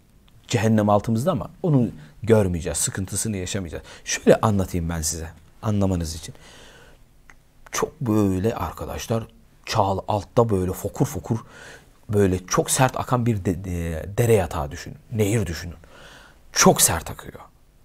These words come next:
Üzerinde de çok geniş bir köprü var. Yani rahat on tane araba gider. Siz o yoldan giderken o alttaki arkadaşlar, nehrin o, e,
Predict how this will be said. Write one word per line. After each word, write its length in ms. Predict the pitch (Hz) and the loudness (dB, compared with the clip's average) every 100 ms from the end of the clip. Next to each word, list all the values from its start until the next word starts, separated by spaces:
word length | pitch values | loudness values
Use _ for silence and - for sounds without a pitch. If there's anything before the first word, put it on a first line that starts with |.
| - - - - - - | -20 -20 -20 -20 -20 4
Üzerinde 520 | 160 165 190 190 202 | 8 10 8 6 6
de 180 | 160 196 - - - - - | 8 6 2 -18 -20 -20 -8
çok 320 | - 392 - | 0 0 2
geniş 360 | 151 147 143 - | 4 6 4 2
bir 160 | 113 - | -2 -2
köprü 300 | - - - | -8 -8 -8
var. 220 | - - - - | -10 -12 -20 0
Yani 360 | 143 113 87 92 | 2 2 2 2
rahat 260 | 151 123 | 4 4
on 160 | 226 170 | 4 4
tane 220 | - 104 | 4 2
araba 240 | 98 90 87 | 2 0 -2
gider. 360 | 82 - - _ _ _ - - - | -4 -6 -12 _ _ _ -20 -18 -6
Siz 260 | - - | -4 4
o 40 | 208 | 8
yoldan 360 | 135 104 90 | 8 6 2
giderken 440 | 85 95 90 73 73 - - _ _ _ - | 0 -2 -2 -8 -12 -18 -20 _ _ _ 2
o 140 | 233 | 4
alttaki 580 | 135 - 120 - 104 76 - - _ - - | 4 2 -2 0 0 -2 -10 -20 _ -16 0
arkadaşlar, 640 | 98 90 92 85 - 71 - - _ - _ - | 2 4 2 0 -2 -6 -10 -20 _ -20 _ 2
nehrin 560 | 101 110 135 104 80 - - - - 147 | 4 6 6 4 2 -8 -20 -20 -4 0
o, 120 | 147 - - - - - - - - | 2 0 -14 -20 -18 -16 -18 -16 -2
e, 180 | 90 | 0